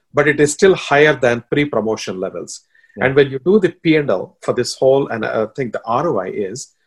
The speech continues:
Speaker 1: that we are actually breaking even and getting a bigger growth. So
Speaker 2: Yeah.
Speaker 1: the entire thing funds by itself. One of the biggest things that we have seen is this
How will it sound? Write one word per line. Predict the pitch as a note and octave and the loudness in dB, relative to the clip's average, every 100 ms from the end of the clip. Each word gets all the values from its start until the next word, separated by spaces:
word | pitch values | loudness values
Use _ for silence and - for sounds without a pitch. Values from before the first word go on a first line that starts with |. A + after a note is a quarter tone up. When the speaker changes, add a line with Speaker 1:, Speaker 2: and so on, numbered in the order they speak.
| _ _ | _ _
Speaker 1:
that | A2+ G#2+ _ | -2 -2 _
we | A#2 A2+ | -4 -2
are | G#2+ G#2+ - _ - | 0 -4 -10 _ -8
actually | B2+ - - G2+ G2 G#2+ _ _ _ | -6 -6 -6 -4 -4 -6 _ _ _
breaking | B2+ C#3+ C#3+ D#3 D#3 | 0 0 0 -6 -4
even | D#3 G#3 - _ _ _ | -4 -6 -8 _ _ _
and | A#2+ A#2+ A2 | -4 -4 -2
getting | C3 A#2+ C3+ A2+ | -2 -2 -2 -4
a | |
bigger | - A#2+ G#2+ A2 - | -2 -4 -2 -6 -6
growth. | - G#2 F#2 E2 _ _ _ _ _ _ | -10 -8 -8 -10 _ _ _ _ _ _
So | - D#3+ | 0 2
Speaker 2:
Yeah. | C#3+ | 4
Speaker 1:
the | B2+ | 4
entire | C3 - E3 D#3 | 0 0 2 2
thing | C3 B2+ | -2 -4
funds | - - B2+ B2+ B2+ - | -8 -4 -2 -2 -6 -8
by | G#2+ | -4
itself. | G2+ G2 - - - - _ _ _ _ _ _ - - C3 | -2 -4 -10 -10 -10 -12 _ _ _ _ _ _ -20 -10 2
One | E3+ | 4
of | G3 D3 | 4 2
the | |
biggest | C3 D3+ D3 E3+ - | -2 0 4 4 4
things | D3 C3+ | -2 -2
that | B2+ - | -6 -6
we | A#2 | -4
have | A2 G#2 | -4 -4
seen | A2 G#2 | -6 -4
is | G#2 G#2+ - _ _ _ | -4 -6 -8 _ _ _
this | A2 - F3+ - | -8 -2 0 -2